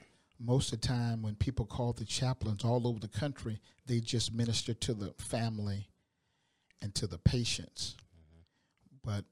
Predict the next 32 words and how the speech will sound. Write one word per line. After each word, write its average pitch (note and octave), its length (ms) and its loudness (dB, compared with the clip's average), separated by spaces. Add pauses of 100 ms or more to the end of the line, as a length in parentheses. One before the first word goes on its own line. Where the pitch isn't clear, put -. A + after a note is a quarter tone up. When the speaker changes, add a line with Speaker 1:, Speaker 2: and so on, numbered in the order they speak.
(500)
Speaker 1:
that A#2+ 240 0
trained B2 520 0
me G2 360 -2 (840)
to - 100 -6
minister A2+ 500 0
to - 200 -2
the G2 100 -4
staff, A2+ 520 2
and G#2 120 0
we B2+ 100 6
modeled A#2+ 540 0
out, G#2+ 280 0
I A2 60 -2
modeled A#2+ 380 2
my G#2+ 120 -2
chaplaincy A2+ 760 0
after A2 240 -2
the G2 100 -2
military A2 680 -2
chaplain F#2+ 540 -6 (680)
who - 120 -6
would G#2 240 -4
be B2+ 220 2
out G#2+ 220 -2
there A2 380 2 (300)
in A#2 140 0
the A2+ 80 -4
trenches G2+ 800 -4 (720)
w-, G#2 260 -20 (340)
with A2+ 200 -2
the G#2 80 -2
soldiers, G#2 840 0